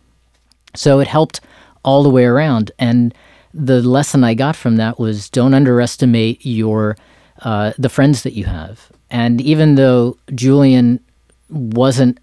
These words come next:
a film guy, he helped in the most,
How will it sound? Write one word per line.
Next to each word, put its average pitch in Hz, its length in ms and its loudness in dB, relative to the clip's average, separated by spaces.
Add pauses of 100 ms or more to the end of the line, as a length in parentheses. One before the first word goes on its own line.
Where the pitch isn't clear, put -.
a 113 100 -10
film 175 460 0
guy, 104 420 -8 (640)
he 151 480 -2 (520)
helped - 460 -4
in 127 300 2
the 123 60 2
most, 127 460 -2